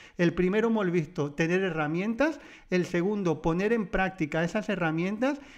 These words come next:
y el tres ir acompañado de un mentor, un maestro, un profesor, alguien que te pueda acompañar en ese camino y que tenga muy buena experiencia y sobre todo muy buenos resultados también. Y el cuarto,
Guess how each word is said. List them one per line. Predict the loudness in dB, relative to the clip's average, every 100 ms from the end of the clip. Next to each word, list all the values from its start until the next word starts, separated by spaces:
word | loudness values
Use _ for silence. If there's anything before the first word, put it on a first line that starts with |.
| -4
y | 4
el | 4 4
tres | 2 2 0 -2
ir | 0
acompañado | 2 2 0 0 0 2 4 6
de | 4
un | 2 -2
mentor, | -2 -2 2 2 2
un | 0
maestro, | 0 0 -2 -2 -2
un | 0
profesor, | 0 0 -2 0 0 0 2
alguien | 2 4 0 0 -2 -6 -20 -6
que | -4
te | 0 -2
pueda | 2 2 2
acompañar | 0 -2 -2 -2 -2
en | -2
ese | -4 -6
camino | -4 -2 -2 -2
y |
que | -2 0
tenga | 0 0 -2
muy | 0 2 4 4
buena | 2 0
experiencia | -2 -4 -2 -4 -2 -2 -2 -6 -16 -6
y | -2
sobre | 0 0 0
todo | 2 2 2
muy | 2 0 0
buenos | 2 2 0
resultados | 0 -2 -6 -4 -4 -4 -6
también. | -8 -10 -10 -12 -14 -20 _ _ _ _ _ 2
Y | 4
el | 4 4
cuarto, | 4 4 2 2 0